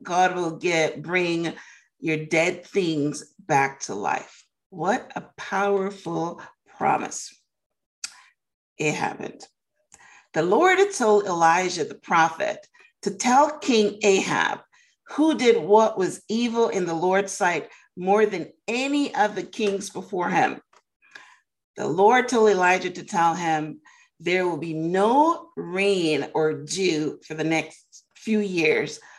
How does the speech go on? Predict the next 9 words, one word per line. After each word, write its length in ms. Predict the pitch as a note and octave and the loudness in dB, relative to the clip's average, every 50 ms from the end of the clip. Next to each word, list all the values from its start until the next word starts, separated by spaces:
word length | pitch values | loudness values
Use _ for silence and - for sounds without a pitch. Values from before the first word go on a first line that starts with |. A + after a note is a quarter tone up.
| - _ - | -20 _ -4
until 580 | E3 D#3 D3+ D3+ - A3+ G#3+ G3+ G3 F#3+ G3 - | -4 -2 -2 0 2 4 6 6 6 4 2 2
I 160 | D#3+ E3 E3+ | 2 2 2
give 320 | D#3 - - E3 D#3 - - | 0 -2 -4 -6 -6 -6 -6
the 100 | B2 A#2+ | -4 -2
word." 380 | B2 C#3 C#3 E2 - - - _ _ _ _ _ _ _ _ _ _ _ - - - - _ _ _ | 0 2 2 0 -2 -6 -12 _ _ _ _ _ _ _ _ _ _ _ -20 -20 -20 -20 _ _ _
Then 600 | - E3+ F3+ B3 D4 D4+ C#4+ C#4 C#4 C4 - - - | -8 -2 0 2 4 6 6 4 4 2 0 -2 0
the 160 | F#3+ F#3+ F#3 | 0 0 2
Lord 540 | F#3 F#3+ G3+ G#3 G#3+ G#3+ G#3+ G#3+ G#3 - - | 4 4 4 6 6 4 2 2 0 -4 -6
told 480 | - - G3+ F#3+ F#3 F#3+ F#3 F#3+ B2 | -8 -6 -4 -4 -2 -4 -4 -6 -8